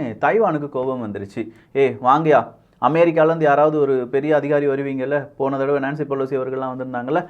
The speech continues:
அதே மாதிரி யாராவது வாங்கயா அப்படின்னு சொல்லி இப்ப தைவான் வெயிட் பண்ணிட்டு இருக்காங்க. சரி, தைவானுடைய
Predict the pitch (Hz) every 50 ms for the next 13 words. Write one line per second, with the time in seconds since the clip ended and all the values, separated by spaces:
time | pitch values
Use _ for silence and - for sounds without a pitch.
0 | - - - - 156 147 160 160 165 156 143 135 135 143 151 160 143 131 127 139
1 | 151 156 147 147 143 139 - - 120 110 117 117 117 117 - 127 127 143 139 120
2 | 107 - - 117 110 110 110 107 - 113 110 113 117 127 151 160 139 110 113 123
3 | 139 - - 135 123 117 - 98 98 104 104 107 107 117 120 120 - - - _
4 | _ _ _ _ _ - 269 233 214 220 190 185 220 262 285 285 269 262 226 208